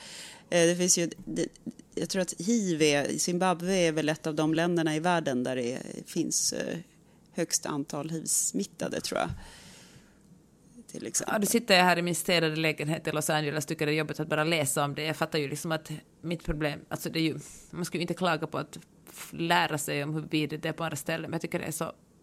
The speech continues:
Speaker 2: jobbigt att, eh, eh, men jag tycker liksom, jag är säkert överkänslig nu också, men vissa böcker bara frossar i döda babyn.
Speaker 1: Mm.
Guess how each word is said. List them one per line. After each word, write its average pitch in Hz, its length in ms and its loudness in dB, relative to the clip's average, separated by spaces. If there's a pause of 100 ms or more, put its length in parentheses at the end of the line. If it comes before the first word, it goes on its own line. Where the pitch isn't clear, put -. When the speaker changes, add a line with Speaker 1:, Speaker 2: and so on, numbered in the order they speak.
Speaker 2:
jobbigt 175 680 0
att, - 340 -6
eh, 165 180 -2
eh, 160 40 -6 (580)
men 170 200 0
jag 240 140 4
tycker 254 200 2
liksom, 202 420 0 (340)
jag 196 240 2
är 202 40 6
säkert 180 280 -2
överkänslig 165 560 0
nu 160 60 -2
också, 156 200 -4
men 170 120 -6
vissa 185 240 0
böcker 165 260 -2
bara 160 180 -2
frossar 160 520 0
i 147 240 -4 (220)
döda 143 540 0
babyn. 135 540 -4 (400)
Speaker 1:
Mm. 185 280 -10